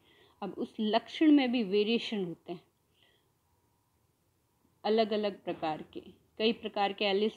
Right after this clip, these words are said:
पाए जाते हैं, युग्म विकल्पी जिसको आप हिंदी में कहते हैं। Gene can be transmitted from parents to offspring।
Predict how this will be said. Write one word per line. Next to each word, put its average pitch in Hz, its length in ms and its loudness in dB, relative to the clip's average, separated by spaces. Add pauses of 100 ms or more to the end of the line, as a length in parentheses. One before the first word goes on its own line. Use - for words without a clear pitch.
(120)
पाए 208 180 0
जाते 202 320 -6
हैं, 214 200 -8
युग्म 202 340 -6
विकल्पी 202 580 -6
जिसको 190 340 -10
आप 175 240 -6
हिंदी 185 220 -4
में 190 160 -4
कहते 175 340 -12
हैं। 196 220 -16 (880)
Gene 277 300 8
can 285 260 8
be 269 160 2
transmitted 247 680 0
from 233 200 -2
parents 233 500 0
to 233 180 -4
offspring। 247 640 -6